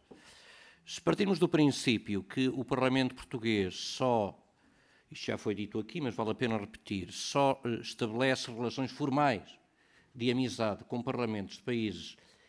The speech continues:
estritamente e absolutamente democráticos, considerando o conceito de democracia ocidental, evidentemente temos de cortar daqui uma série de países.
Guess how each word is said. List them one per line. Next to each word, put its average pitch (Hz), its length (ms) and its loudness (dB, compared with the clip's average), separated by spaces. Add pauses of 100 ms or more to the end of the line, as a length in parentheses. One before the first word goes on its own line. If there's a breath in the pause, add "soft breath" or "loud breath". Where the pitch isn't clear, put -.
(120)
estritamente 139 840 2
e 123 40 0
absolutamente 117 560 -2
democráticos, 113 680 -2
considerando 120 640 -4 (440 loud breath)
o 123 100 -2
conceito 131 420 6
de - 40 -10
democracia 120 420 2
ocidental, 123 540 0
evidentemente 127 500 -2
temos 139 160 -4
de - 60 -20
cortar 143 280 -2
daqui 143 240 -6
uma 151 120 -4
série 147 200 -8
de - 80 -20
países. 98 300 -12